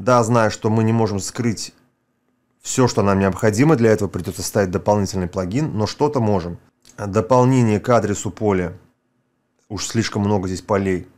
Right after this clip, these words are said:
Я скрою тоже. Телефон поля обязательно опциональное либо скрыто. Ну, телефон это, наверное, важная вещь. А, выделить обязательно поля звездочкой. А, ну да, красной такой звездочкой лучше показывать.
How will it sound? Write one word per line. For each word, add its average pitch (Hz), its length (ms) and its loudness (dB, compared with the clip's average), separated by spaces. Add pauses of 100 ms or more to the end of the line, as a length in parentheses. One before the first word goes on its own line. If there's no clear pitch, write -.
(500)
Я 98 200 -2
скрою 151 360 -2
тоже. 131 300 0
Телефон 107 560 -2
поля 95 440 -4 (360)
обязательно 92 920 -2 (220)
опциональное 92 720 -2
либо 92 220 -4
скрыто. 156 360 -4
Ну, 107 120 -2
телефон 110 420 -4
это, 92 200 -6
наверное, 92 380 -2
важная 143 560 -2
вещь. 127 340 -4 (240)
А, 87 140 -8
выделить 117 440 0
обязательно 98 340 0
поля 107 220 0
звездочкой. 101 540 -4
А, 101 80 -4
ну 117 180 0
да, 107 160 4
красной 98 460 -2
такой 90 240 -10
звездочкой 120 560 -6 (160)
лучше 104 260 -8
показывать. 92 460 -6